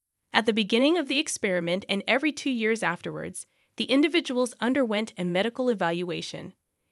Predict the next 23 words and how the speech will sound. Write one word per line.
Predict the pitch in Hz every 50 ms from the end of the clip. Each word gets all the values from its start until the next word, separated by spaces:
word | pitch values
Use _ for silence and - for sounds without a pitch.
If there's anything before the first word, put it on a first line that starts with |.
| _ -
including | - 214 214 - - 262 262 285 311 349
a | 311
mental | 247 208 196 208 - 220 208
examination. | 208 196 - 202 185 180 180 180 175 190 202 - - 147 143 165 180 _ _ _ _ _ _ _ _ _ _ _ _ _ _ _ _ _ _ -
The | 214 196
trial | - - 208 190 208 233 262 285
included | 285 269 - - 233 220 214 220 226 240 -
elderly | - 214 247 269 294 302 302 320 311
individuals | - 247 269 269 269 262 277 277 - 208 175 160 170 170 -
living | 175 180 196 202 233 254 254
in | 240 214 214
the | 214
community | 214 - - 214 208 220 240 262 247 269 302 339 359 - -
who | - 202
did | 214 202 190
not | 196 185 190 233 285 -
have | - 262 262 - -
cognitive | - - 202 220 226 247 262 254 269 269 262
impairments | 269 262 247 - - 247 269 285 240 165 135 175 -
when | - - 175
the | 175 170
study | - - 160 147 156 160
began. | 160 170 - 175 156 147 - 143 170